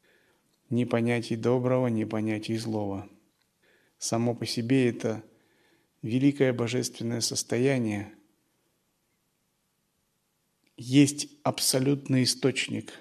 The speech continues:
абсолютная первопричина, абсолютный зародыш и семя всего. В нем нет на разделений на тонкий, грубый мир и причинный,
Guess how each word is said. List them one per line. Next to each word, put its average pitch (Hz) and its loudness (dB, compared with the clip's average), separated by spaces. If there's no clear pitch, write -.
абсолютная 120 -2
первопричина, 110 0
абсолютный 123 -2
зародыш 120 0
и 113 -4
семя 113 0
всего. 104 -6
В 147 -8
нем 120 0
нет 143 4
на 139 2
разделений 131 2
на 113 -2
тонкий, 135 0
грубый 127 0
мир 113 -2
и - -2
причинный, 110 -6